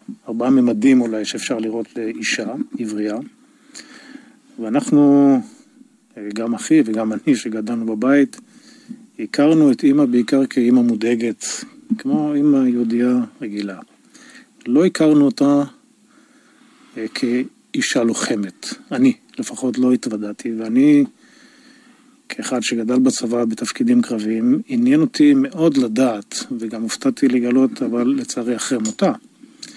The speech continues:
כי את המתח שיש לפני פעולה מבצעית, את ה-, האם יש לך או אין לך את, אה, קור הרוח להתמודד עם הפעולה עצמה, במיוחד שהדברים, אה, משתבשים, איך אתה מגיב כשמגיע רגע האמת?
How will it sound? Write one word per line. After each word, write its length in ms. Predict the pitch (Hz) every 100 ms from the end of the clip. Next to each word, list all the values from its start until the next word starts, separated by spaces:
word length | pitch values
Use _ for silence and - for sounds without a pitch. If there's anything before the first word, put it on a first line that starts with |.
| - - - - - _ _ -
כי 400 | 131 131 139 165 139
את 140 | 113
המתח 560 | 131 120 147 202 180 -
שיש 340 | - 147 -
לפני 260 | 139 143 143
פעולה 240 | 139 131
מבצעית, 640 | 127 110 - 120 110 101 -
את 160 | -
ה-, 300 | 113 107 104 104
האם 260 | 120 131
יש 220 | 131 127
לך 160 | 131 -
או 80 | 123
אין 80 | 127
לך 200 | 127 131
את, 200 | 117 -
אה, 220 | 120 113 110 -
קור 220 | 143 131
הרוח 400 | 120 127 131 -
להתמודד 600 | 117 123 117 113 127 120
עם 160 | 120 120 113 107 104 - - - - - - - _ -
הפעולה 480 | 113 - 120 123 117
עצמה, 420 | - 143 165 131
במיוחד 420 | 107 104 - 120
שהדברים, 520 | - 113 113 123 123
אה, 160 | 117 110
משתבשים, 800 | 110 101 - 107 - 165 113 98 - _ _ - - _ - - -
איך 160 | 135 156
אתה 240 | 170 180
מגיב 360 | 180 156 180 175
כשמגיע 600 | - 165 165 156 151 165
רגע 260 | 156 151 151
האמת? 420 | 147 156 127